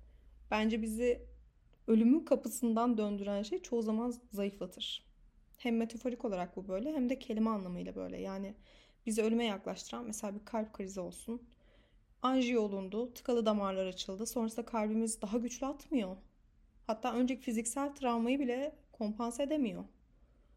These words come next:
Başka komplikasyonlar gelişiyor. Kapak yırtılmaları, e, septum defekti, kalp yetersizliği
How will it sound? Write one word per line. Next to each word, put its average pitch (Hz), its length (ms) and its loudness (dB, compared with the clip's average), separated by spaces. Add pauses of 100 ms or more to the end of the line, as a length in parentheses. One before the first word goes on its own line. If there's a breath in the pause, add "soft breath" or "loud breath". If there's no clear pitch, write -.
(140)
Başka 220 300 -4
komplikasyonlar 202 920 -4
gelişiyor. 185 460 -8
Kapak 233 360 -10
yırtılmaları, 254 840 2 (800 loud breath)
e, 202 300 -4
septum 226 420 0
defekti, 254 420 -2
kalp 226 320 -6
yetersizliği 247 960 -2